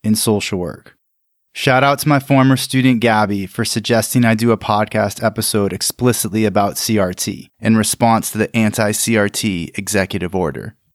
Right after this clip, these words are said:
Laura is the chair and professor of social welfare at the U C L A Luskin School of Public Affairs. Nicole is a critical race scholar, the former field director and chair designee in Cal State Dominguez Hill's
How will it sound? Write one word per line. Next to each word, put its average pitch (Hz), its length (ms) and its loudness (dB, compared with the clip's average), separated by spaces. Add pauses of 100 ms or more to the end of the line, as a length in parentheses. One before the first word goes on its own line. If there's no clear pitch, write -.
(340)
Laura 123 380 4
is 143 140 -2
the 120 100 0
chair 120 320 4
and 135 120 4
professor 123 520 0
of 110 100 -4
social 127 380 0
welfare 98 680 0
at - 140 -6
the 113 100 -2
U 113 200 0
C 131 200 0
L 127 160 4
A 117 160 4
Luskin 110 520 2
School 117 340 -2
of 104 80 0
Public 107 320 -2
Affairs. 90 640 -4 (460)
Nicole 123 420 2
is 139 80 0
a 139 80 0
critical 131 420 0
race 139 260 0
scholar, 107 680 0 (320)
the 117 80 -6
former 131 400 2
field 127 320 0
director 123 420 2
and 113 140 2
chair 117 260 0
designee 117 720 0
in 104 80 -2
Cal 110 320 0
State 120 300 0
Dominguez 117 460 2
Hill's 110 440 0